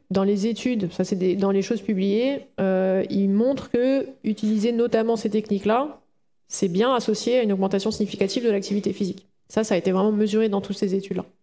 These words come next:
Après, là où je te rejoins, c'est pas parce qu'on va mettre tout ça en place que ça aura forcément un effet, et ça aura forcément un effet sur tout le monde. Il n'y a jamais de garantie, euh, d'efficacité dans ce sens-là.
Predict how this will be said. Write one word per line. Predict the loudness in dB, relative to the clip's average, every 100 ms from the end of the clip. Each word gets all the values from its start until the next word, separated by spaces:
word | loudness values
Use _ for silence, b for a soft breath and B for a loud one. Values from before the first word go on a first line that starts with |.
| _ _ b b b b b b -6
Après, | -6 0 0 2
là | 0 0
où |
je | 0
te | 2
rejoins, | 2 2 0 0
c'est | 0
pas | 0
parce | 0 0
qu'on | 0
va | 0
mettre | 0
tout | -2
ça | -2
en | 0
place | -2
que | -2
ça | -2 0
aura | 0
forcément | 0 -2 -2 -2 -2 0
un | 0
effet, | 0 -2 0
et | 0
ça | 0
aura | -2
forcément | -2 -2 -2
un | -2
effet | -4 -6
sur | -8
tout | -6
le | -4
monde. | -4 -8 _ _ _ _ _ _
Il | 0
n'y |
a | 2
jamais | 2 0
de | -2 0
garantie, | 0 0 -2 -2 0
euh, | 0 0 0
d'efficacité | -2 -2 -2 -2 -2 -2 -2
dans | -2
ce | -2 -6
sens-là. | -6 -6 -8